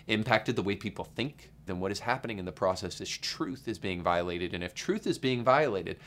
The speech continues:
then people are gonna be less apt to understand the truth of the gospel. And this is where I, as a Christian, come in and say, "Hey,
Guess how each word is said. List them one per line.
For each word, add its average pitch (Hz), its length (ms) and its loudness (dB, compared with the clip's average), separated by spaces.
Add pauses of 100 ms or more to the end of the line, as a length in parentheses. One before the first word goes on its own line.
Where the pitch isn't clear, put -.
(260)
then 113 100 4
people 139 300 0
are 131 40 6
gonna 110 180 4
be 98 180 0
less 107 480 2 (160)
apt 101 420 2 (400)
to 110 140 -2
understand 98 600 0
the 92 100 -4
truth - 480 -4 (580)
of 95 120 -2
the 95 60 -2
gospel. - 460 4 (440)
And 92 120 -4
this 92 160 0
is 98 100 0
where 98 160 6
I, 98 120 8
as 104 120 4
a 127 60 2
Christian, 113 320 -2
come 101 180 0
in 101 120 2
and 98 100 -4
say, 95 160 2
"Hey, 110 280 0